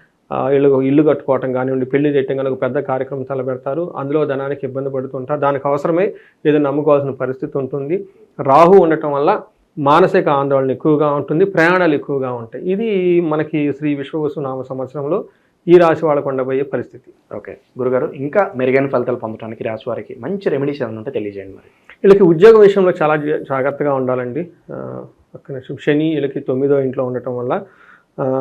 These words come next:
Speaker 1: పన్నెండో ఇంట్లో గురువు ఉండటం వల్ల వీళ్ళు నవగ్రహ టెంపుల్స్ని విజిట్ చేస్తే వీళ్ళకి బెస్ట్. ఆ, అంటే వీళ్ళకి already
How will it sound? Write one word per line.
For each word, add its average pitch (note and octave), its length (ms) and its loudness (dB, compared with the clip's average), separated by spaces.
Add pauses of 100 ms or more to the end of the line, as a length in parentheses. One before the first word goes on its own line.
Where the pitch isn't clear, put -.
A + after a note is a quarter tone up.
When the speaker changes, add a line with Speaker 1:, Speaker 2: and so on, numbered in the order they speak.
(800)
Speaker 1:
పన్నెండో D3 320 8
ఇంట్లో C3+ 220 0
గురువు C3+ 320 0
ఉండటం C3 340 -2
వల్ల C3 120 -6
వీళ్ళు D#3+ 200 0
నవగ్రహ D3+ 560 -2
టెంపుల్స్ని B2+ 640 -8 (640)
విజిట్ C#3 460 -6
చేస్తే C3+ 220 -2 (460)
వీళ్ళకి G3 280 6 (500)
బెస్ట్. D#3+ 400 0 (260)
ఆ, B2+ 360 -4
అంటే D3 200 0
వీళ్ళకి C#3+ 220 0
already D#3 300 2